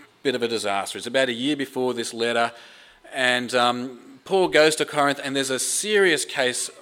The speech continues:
perhaps of sexual immorality or something like that, but there's a serious case of immorality going on in the church. Paul tries to deal with it with church discipline, and he doesn't get the support of the church.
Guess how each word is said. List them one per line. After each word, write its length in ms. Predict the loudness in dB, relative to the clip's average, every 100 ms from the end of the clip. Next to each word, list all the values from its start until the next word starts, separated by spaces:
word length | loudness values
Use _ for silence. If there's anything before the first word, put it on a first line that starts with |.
| -20 _ -20 -8
perhaps 220 | -6 -4
of 80 | -2
sexual 340 | -2 0 -2
immorality 440 | 2 4 6 4 0
or 20 |
something 180 | -2 -4
like 120 | -4
that, 60 |
but 60 | -6
there's 140 | -8
a 40 | -6
serious 360 | -2 0 0
case 220 | 0 -2 -2
of 80 |
immorality 580 | -6 -4 0 2 2 -2
going 300 | -4 -4 -4
on 100 | -8
in 60 | -10
the 80 | -10
church. 340 | -8 -8 -8 -16 -20 -2
Paul 200 | 6 6
tries 280 | 6 2 2
to 120 | -2
deal 320 | -2 2 4
with 120 | 4
it 60 | 2
with 100 | -2
church 240 | -2 -2 0
discipline, 440 | -4 -4 -6 -8 -10 -6
and 120 | -2
he 80 | -2
doesn't 420 | 2 2 2 -2
get 180 | -4 -2
the 80 | -4
support 420 | -6 -2 0 0
of 140 | 0
the 60 | -6
church. 580 | 2 2 2 0 -10